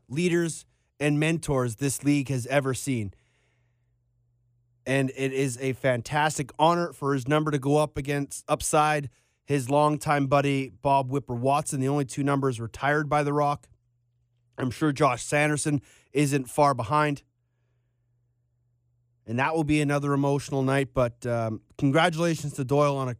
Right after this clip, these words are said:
an incredible career, over eleven hundred points, six-time Cup winner, I think three-time game M V P, and just, uh, an absolute phenom from the moment he stepped into the pro game.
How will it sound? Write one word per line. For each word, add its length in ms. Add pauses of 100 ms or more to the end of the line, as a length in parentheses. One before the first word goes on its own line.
(140)
an 60
incredible 440
career, 320
over 240
eleven 360
hundred 240
points, 440 (1800)
six-time 560
Cup 300
winner, 340 (1300)
I 40
think 180
three-time 540
game 280
M 160
V 160
P, 520 (380)
and 200
just, 420 (440)
uh, 200
an 240
absolute 540
phenom 640 (300)
from 160
the 80
moment 480 (200)
he 160
stepped 400
into 220
the 80
pro 280
game. 360